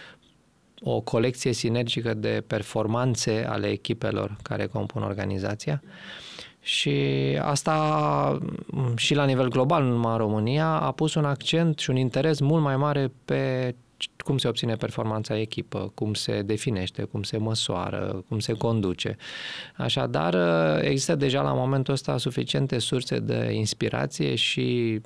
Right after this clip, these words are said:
de știință și de practică, uh, care merită împărtășite și despre care merită să vorbim. Uh, spunând de la, din capul locului, cred că e important că ce spunem noi aici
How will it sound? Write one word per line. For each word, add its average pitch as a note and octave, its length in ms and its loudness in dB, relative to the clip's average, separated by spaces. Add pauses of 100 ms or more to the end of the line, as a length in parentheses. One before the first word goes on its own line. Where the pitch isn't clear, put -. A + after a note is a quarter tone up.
de A2+ 160 0
știință B2 480 0
și A2+ 140 -2
de A2 140 0
practică, C3+ 600 -2 (600)
uh, C3+ 420 -2
care C3+ 220 0
merită D3+ 480 2
împărtășite C#3+ 760 0 (280)
și - 220 -6
despre C3+ 480 -2
care B2+ 220 -2
merită C3+ 320 -2
să B2 160 0
vorbim. A#2 580 2 (400)
Uh, D3 220 2
spunând E3 360 4
de F3 60 4
la, D#3 240 4
din C#3 140 4
capul D#3+ 320 2
locului, C3+ 400 2
cred A#2+ 180 0
că - 80 -4
e B2 40 2
important A#2+ 540 0
că D3+ 120 0
ce D#3 160 0
spunem D3 320 0
noi C#3+ 160 2
aici C#3+ 240 0